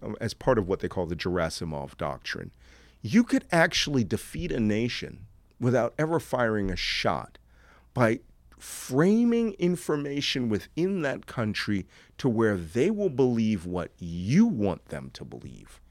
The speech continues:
and not what is something that they see, will see before their very eyes. I actually was criticized by Sean Hannity,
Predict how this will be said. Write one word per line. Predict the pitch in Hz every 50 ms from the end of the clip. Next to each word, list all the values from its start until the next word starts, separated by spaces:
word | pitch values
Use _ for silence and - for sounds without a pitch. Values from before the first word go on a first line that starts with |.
| _ _ - - -
and | 90 82 82 85 95
not | 104 110 131 - - -
what | 104 107 107 - _ -
is | 110 98 87 -
something | - - - 113 120 120 - 139 123 127 113
that | 98 87 - -
they | 82 80
see, | 85 - - - - - 131 -
will | - 101 90
see | 90 - - - 127 135 127 - _ - - - _ -
before | 117 - - - 113 101
their | 82 95 90
very | 78 82 85 80 80 76 73 73
eyes. | 67 65 67 71 - - _ - - - - _ _ _ - - - - - -
I | 151 180
actually | 214 214 - - - 202
was | 165 135 -
criticized | - - - 196 185 - - - 117 104 92 - -
by | 101 95
Sean | - - - 131 117 117 110 101
Hannity, | 95 110 110 110 92 78 78 76 76